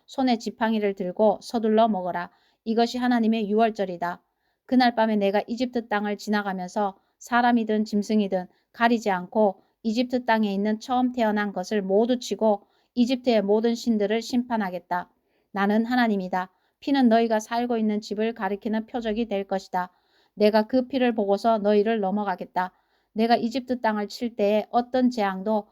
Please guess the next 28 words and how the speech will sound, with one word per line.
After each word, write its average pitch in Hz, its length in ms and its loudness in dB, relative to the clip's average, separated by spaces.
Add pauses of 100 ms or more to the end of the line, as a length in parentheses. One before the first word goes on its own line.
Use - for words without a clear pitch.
(160)
너희를 226 420 2
건드리지 220 580 0
못할 202 340 -2
것이다. 185 480 -6 (380)
이날은 247 400 4
너희에게 214 460 2
기념일이 226 520 2
될 190 200 -2
것이니 202 500 -4 (240)
너희는 226 400 0
이날을 214 420 0 (220)
하나님의 233 480 2
절기, 190 500 -2 (200)
곧 214 240 -2
대대로 220 500 2
영원히 220 360 0
지켜야 220 480 -2
할 208 160 -4
절기로 208 500 -2
기념하여라. 185 640 -4 (420)
너희는 233 360 4
칠 269 180 -10
일 277 140 -6
동안 226 260 0
누룩을 220 340 0
넣지 214 300 -2
않은 202 320 -4
빵, 202 260 -2